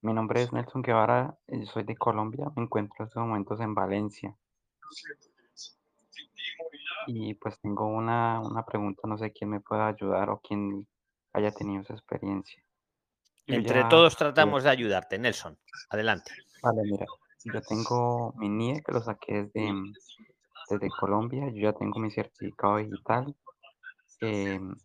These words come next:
Speaker 1: yo, yo ya tengo mi número de seguridad social. Quería saber si de pronto alguien ha tenido la experiencia con eso, los que van más adelante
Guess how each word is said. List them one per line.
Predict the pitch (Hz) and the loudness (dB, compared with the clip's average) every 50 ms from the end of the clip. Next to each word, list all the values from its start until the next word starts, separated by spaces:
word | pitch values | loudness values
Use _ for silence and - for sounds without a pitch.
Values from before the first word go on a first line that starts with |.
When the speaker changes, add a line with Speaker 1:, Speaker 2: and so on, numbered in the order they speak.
| _ - - - 113 - - - 107 | _ -20 -20 -20 -20 -18 -16 -12 -6
Speaker 1:
yo, | 110 110 - - _ _ _ | -6 -6 -6 -6 _ _ _
yo | - 117 | -6 -4
ya | 107 - 110 110 107 | 0 2 2 2 2
tengo | - 110 107 107 104 117 117 | 0 -2 -2 0 0 -2 -2
mi | 110 113 | -2 0
número | 110 104 101 104 110 | 0 2 2 2 2
de | 117 117 | 0 0
seguridad | - 107 98 95 - 87 87 98 | -2 -4 -4 -2 -4 -4 -6 -4
social. | - 104 98 101 120 113 - - _ _ _ _ _ _ _ _ - - _ - - _ _ _ _ _ - - _ | -6 -8 -4 0 0 0 0 -2 _ _ _ _ _ _ _ _ -20 -20 _ -20 -20 _ _ _ _ _ -14 -12 _
Quería | - 117 101 104 107 104 | -6 -4 -2 0 -2 -2
saber | 98 107 107 113 113 113 110 | 0 0 0 0 0 -2 -2
si | 117 | -4
de | 117 104 | -6 -4
pronto | 104 - 92 95 - 107 | -4 -4 -6 -2 0 0
alguien | 104 101 104 104 107 | 0 0 0 -2 -2
ha | 107 - | -2 -2
tenido | - 107 110 110 107 | -2 -2 -2 0 -2
la | 117 | -4
experiencia | 110 - - - 98 - 87 90 95 - 107 - | -4 -4 -6 -6 -4 -4 -6 -6 -6 -6 -8 -4
con | - 101 95 | -2 -2 -2
eso, | 95 92 - 101 | -2 -2 -4 -6
los | 101 104 98 - | -6 -6 -8 -4
que | - 101 | -4 -2
van | 95 98 | -2 -2
más | 95 98 - | -4 -4 -4
adelante | 110 107 107 - 87 90 92 - - 101 107 | -6 -4 -4 -4 -4 -6 -6 -8 -8 -8 -10